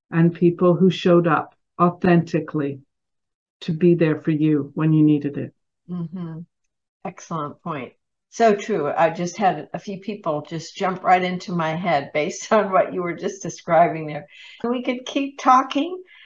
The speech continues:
Speaker 2: um, because you have so much, just such a wealth of experience and wisdom.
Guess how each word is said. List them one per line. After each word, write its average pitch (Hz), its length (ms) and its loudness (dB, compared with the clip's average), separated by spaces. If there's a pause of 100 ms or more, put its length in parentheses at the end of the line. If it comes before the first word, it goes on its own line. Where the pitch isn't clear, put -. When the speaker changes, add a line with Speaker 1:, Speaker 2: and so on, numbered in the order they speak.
(260)
Speaker 2:
um, 214 460 4
because 214 420 0
you 220 120 -4
have 226 260 0
so 233 320 2
much, 208 580 -2 (1300)
just 226 260 -2
such 233 240 -2
a 208 60 -4
wealth 170 300 0
of 156 100 -10
experience 156 840 -4
and 147 320 -6
wisdom. 151 720 -6